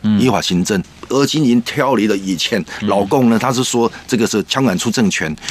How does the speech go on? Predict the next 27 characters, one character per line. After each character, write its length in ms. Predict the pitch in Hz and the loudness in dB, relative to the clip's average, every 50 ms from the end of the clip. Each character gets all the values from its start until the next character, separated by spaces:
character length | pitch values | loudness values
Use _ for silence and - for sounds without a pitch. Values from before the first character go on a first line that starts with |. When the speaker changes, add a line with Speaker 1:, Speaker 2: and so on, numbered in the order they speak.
| - - - | -12 -8 -6
Speaker 1:
他 160 | - 143 147 | -4 -2 -2
现 200 | 151 - 160 143 | -2 -2 -2 -2
在 80 | 120 - | -2 -4
是 140 | - - | -6 -6
透 260 | 113 - - 175 143 - | -6 -2 0 0 0 2
过 240 | - 143 131 113 | 2 2 2 2
于 140 | 98 98 101 | 2 2 0
所 200 | 95 - - 76 | 0 -2 -2 -2
谓 120 | 92 107 101 | 0 0 0
的 180 | - 92 85 - - - - - - - | 0 -2 -4 -6 -6 -12 -18 -16 -8 -2
用 240 | 143 151 131 123 110 - - - - - - - - - | 2 2 4 4 2 0 -2 -16 -20 -20 -20 -18 -10 -4
这 100 | - 147 | -2 0
个 160 | 131 123 110 - | 2 2 0 0
巧 280 | - - - 127 104 92 | -4 -4 -2 -2 -2 -2
实 160 | - - 117 | -2 -2 0
力 100 | 117 131 | 0 0
跟 140 | 113 139 131 | 2 2 2
锐 160 | 135 135 113 | 2 2 0
实 180 | - - - 82 | 0 -2 -6 -4
力。 180 | 90 101 92 - - - - | -4 -4 -4 -6 -10 -16 -8
Speaker 2:
嗯 180 | - 117 117 113 | -4 -4 -2 -2
哼。 160 | 113 135 139 | -2 -2 -2
Speaker 1:
好， 100 | 107 95 | 0 0
因 120 | 107 131 143 | 0 0 2
为 100 | 143 117 | 0 0
其 180 | - - 113 | 0 2 0
实 60 | 113 | 0